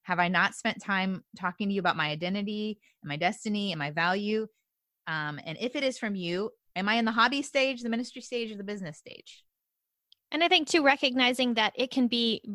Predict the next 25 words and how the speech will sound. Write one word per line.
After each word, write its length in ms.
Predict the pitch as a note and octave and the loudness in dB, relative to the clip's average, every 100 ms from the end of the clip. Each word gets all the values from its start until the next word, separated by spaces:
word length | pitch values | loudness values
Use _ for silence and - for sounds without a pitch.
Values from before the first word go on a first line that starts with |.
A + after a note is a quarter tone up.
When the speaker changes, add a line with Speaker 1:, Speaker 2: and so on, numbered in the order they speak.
| - _ - | -14 _ -4
Speaker 2:
both. 380 | - C#4 F3 A3+ | 2 4 4 0
It 100 | A3+ | 0
doesn't 260 | A#3+ A3+ | 0 0
have 180 | A3+ G#3+ | 0 2
an, 160 | G#3 - - - | 0 -2 -16 -4
have 220 | - F#4 | 0 0
to 120 | - G#3+ | 2 2
be 180 | A3 | 4
an 140 | G3+ G3+ | 2 2
either 380 | - A#3+ G#3 G3+ | 2 2 4 2
or. 500 | - G3 F#3 B3 C#4 - - _ _ | 2 4 4 4 2 -4 -20 _ _
I 160 | A#3 B3 | 0 4
know 300 | B3 B3 A#3+ | 4 4 2
that 480 | G#3+ A3+ G#3 - - - _ _ _ | 4 2 2 0 -12 -16 _ _ _
there 160 | A#3 B3 | 0 4
was 200 | C4+ A#3+ | 4 2
a 60 | F#3+ | -4
time 540 | - A#3+ A3 B3 C4 | -2 2 4 4 2
where 140 | A3+ | 2
I 140 | C3 C#4+ | 2 2
had 200 | E4+ C4 | 0 -2
to 100 | G#3 _ | -4 _
physically 420 | G4 G#4 G4+ D#4+ | -4 -2 -2 -4
tell 240 | - C#4 D4+ | -2 -2 0
myself, 640 | D4 G3 G3 G3 F3+ F3 | -2 -2 -4 -4 -4 -4